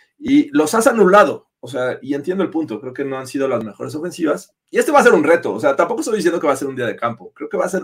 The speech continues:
un reto para la defensiva de los Niners.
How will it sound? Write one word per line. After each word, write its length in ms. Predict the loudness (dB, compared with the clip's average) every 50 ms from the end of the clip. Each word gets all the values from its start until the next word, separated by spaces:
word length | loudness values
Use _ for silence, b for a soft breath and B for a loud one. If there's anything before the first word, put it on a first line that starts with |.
| -4
un 140 | -6 -6 -6
reto 380 | -4 -4 -6 -6 -6 -6 -10 -10
para 200 | -8 -8 -8 -8
la 60 | -10
defensiva 500 | -12 -14 -18 -20 -20 -16 -12 -10 -10 -10
de 80 | -10 -14
los 220 | -16 -20 -20 _
Niners. 480 | _ -12 -12 -12 -12 -16 _ _ _ _